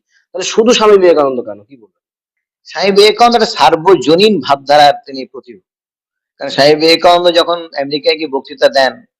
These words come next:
Speaker 2: আহ, eighteen ninety-three চিকাগো ধর্ম সম্মেলনে, তখন তো কেউ ছিল না। উনি একাই গিয়ে,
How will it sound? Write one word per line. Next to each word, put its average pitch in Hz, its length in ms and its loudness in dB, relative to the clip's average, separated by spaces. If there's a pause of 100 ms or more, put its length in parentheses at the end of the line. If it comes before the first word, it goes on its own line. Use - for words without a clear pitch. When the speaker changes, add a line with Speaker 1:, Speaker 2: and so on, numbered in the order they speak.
(340)
Speaker 2:
আহ, 120 180 -6
eighteen 127 300 -2
ninety-three 131 440 -8
চিকাগো 123 380 -2
ধর্ম 117 260 -6
সম্মেলনে, 117 460 -8
তখন 151 200 -4
তো 156 80 -6
কেউ 156 220 -12
ছিল 165 200 -2
না। 151 100 -2
উনি 143 200 -6
একাই 156 360 0
গিয়ে, 151 260 -8